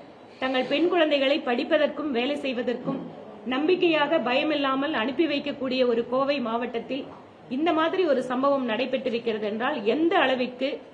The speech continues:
இந்த பகுதியின் மீது அக்கறை இல்லாமல் திமுக, திமுக அரசு செயல்பட்டு கொண்டிருக்கிறது என்பதற்கு இது ஒரு உதாரணம். இங்கு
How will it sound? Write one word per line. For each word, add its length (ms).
இந்த 220
பகுதியின் 460
மீது 240
அக்கறை 400
இல்லாமல் 500
திமுக, 360
திமுக 340
அரசு 360
செயல்பட்டு 540
கொண்டிருக்கிறது 580
என்பதற்கு 440
இது 140
ஒரு 160
உதாரணம். 420
இங்கு 540